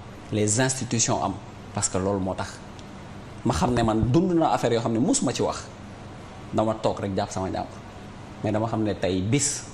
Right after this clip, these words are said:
bi nga xamante ni moo jot pour ma wax ko, jot na. Xëy na ñu bari suñ ko déggee,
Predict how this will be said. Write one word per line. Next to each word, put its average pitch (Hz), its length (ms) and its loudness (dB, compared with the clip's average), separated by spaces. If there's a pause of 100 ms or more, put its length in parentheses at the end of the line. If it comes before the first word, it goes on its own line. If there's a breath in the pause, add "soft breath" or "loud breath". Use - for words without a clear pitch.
(180)
bi 135 240 6
nga 131 100 4
xamante 117 420 0
ni 101 120 0
moo 107 300 4
jot 98 200 2
pour 131 120 4
ma 127 140 4
wax 107 200 2
ko, 90 120 -2 (380)
jot 98 200 2
na. 90 60 -6 (440)
Xëy 131 100 4
na 123 80 4
ñu 117 140 4
bari 175 280 6
suñ 165 180 4
ko 156 100 4
déggee, 117 280 4